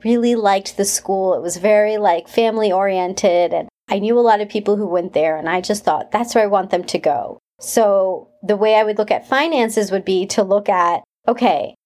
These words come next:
how much will it cost to buy a home? And then how much will we need to basically save up this money to send our kids to this private school and also allow me to not work?" Like,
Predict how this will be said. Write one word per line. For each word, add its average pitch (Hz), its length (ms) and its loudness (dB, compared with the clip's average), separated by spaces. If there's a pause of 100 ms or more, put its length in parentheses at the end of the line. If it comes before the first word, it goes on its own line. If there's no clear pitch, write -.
(100)
how 208 160 -2
much 226 220 -2
will 311 100 2
it 320 80 -2
cost 247 360 0
to 208 80 0
buy 170 280 -2
a 254 160 2
home? 202 560 0
And 202 120 0
then 185 100 -2
how 190 160 -4
much 220 340 -4
will 226 100 2
we 247 160 2
need 175 500 0
to - 80 -2
basically 165 520 -2
save 180 440 0
up 190 360 0 (220)
this 208 200 0
money 175 600 -2
to 160 560 -2
send 202 580 -4
our 226 120 2
kids 190 600 0
to 196 420 0
this 226 200 2
private 185 400 -2
school 165 640 -2
and 175 540 0
also 196 360 2
allow 175 280 0
me 165 180 -6
to 165 140 -6
not - 240 -4
work?" - 520 -6
Like, 226 240 2